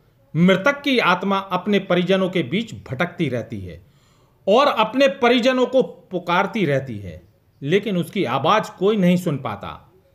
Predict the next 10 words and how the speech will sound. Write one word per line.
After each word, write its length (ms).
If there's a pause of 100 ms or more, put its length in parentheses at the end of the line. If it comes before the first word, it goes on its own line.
(160)
यह 220
देखकर 500
मृत 280
व्यक्ति 460
की 160
आत्मा 420
बेचैन 560
हो 140
जाती 320
है 340